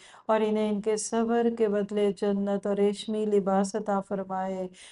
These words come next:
वो वहाँ तख्तों पर तकिए लगाए हुए बैठेंगे।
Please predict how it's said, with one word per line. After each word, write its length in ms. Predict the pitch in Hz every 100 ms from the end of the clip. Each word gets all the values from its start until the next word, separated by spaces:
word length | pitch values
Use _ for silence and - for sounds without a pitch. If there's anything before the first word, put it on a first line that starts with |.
| _
वो 120 | 262 285
वहाँ 280 | 285 294
तख्तों 400 | 285 233 - 233
पर 180 | 214 220
तकिए 360 | 226 214 220 220
लगाए 360 | 214 202 202 202
हुए 180 | 196 196
बैठेंगे। 560 | 202 196 208 208 226